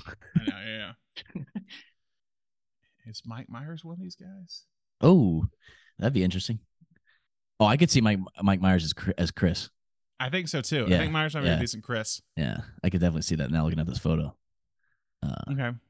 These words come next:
Speaker 2: and I could see him with that haircut. <laughs>
Speaker 1: Yeah, exactly.
Speaker 2: Uh, all right, but now we got, we got Jerry. Jerry, I think we need a serious dramatic <laughs> actor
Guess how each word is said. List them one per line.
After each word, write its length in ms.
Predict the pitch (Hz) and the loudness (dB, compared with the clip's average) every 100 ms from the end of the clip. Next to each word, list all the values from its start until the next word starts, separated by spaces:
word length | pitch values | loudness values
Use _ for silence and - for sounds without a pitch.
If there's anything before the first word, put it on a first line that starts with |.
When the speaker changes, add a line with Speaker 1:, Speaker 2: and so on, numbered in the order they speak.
| _ _ _ _ - | _ _ _ _ -2
Speaker 2:
and 120 | 87 | 0
I 40 | |
could 120 | 87 85 | 0 2
see 80 | 90 | 2
him 80 | |
with 100 | 80 | 2
that 120 | 73 73 | -2 -2
haircut. 360 | 80 - 60 - | -2 -4 -8 -2
<laughs> 0 | - - - - 349 - - - - - | 0 0 2 0 0 -10 -18 -18 -16 -6
Speaker 1:
Yeah, 220 | 151 147 110 _ - - - - | -2 -2 -2 _ -20 -18 -10 -8
exactly. 560 | 113 135 135 117 101 107 _ _ - | -4 -2 -2 -4 -14 -16 _ _ -2
Speaker 2:
Uh, 460 | 98 87 76 57 50 - | 0 0 -2 -6 -8 0
all 80 | 101 | 2
right, 120 | 80 | 2
but 100 | 87 | 2
now 160 | 95 92 | 4 2
we 60 | |
got, 180 | 85 80 82 | 0 -2 0
we 60 | |
got 160 | 87 80 | 0 2
Jerry. 380 | 92 101 85 - _ _ _ _ _ _ _ _ _ - | 2 4 0 -4 _ _ _ _ _ _ _ _ _ 0
Jerry, 220 | 117 135 | 4 4
I 40 | 120 | 4
think 160 | 127 | 4
we 80 | 127 | 4
need 120 | 120 | 4
a 60 | 98 | 2
serious 420 | - 110 104 92 | 2 4 4 0
dramatic 420 | 98 87 87 92 | -2 0 0 0
<laughs> 140 | 95 - | 0 0
actor 440 | - - - - | 0 0 0 -2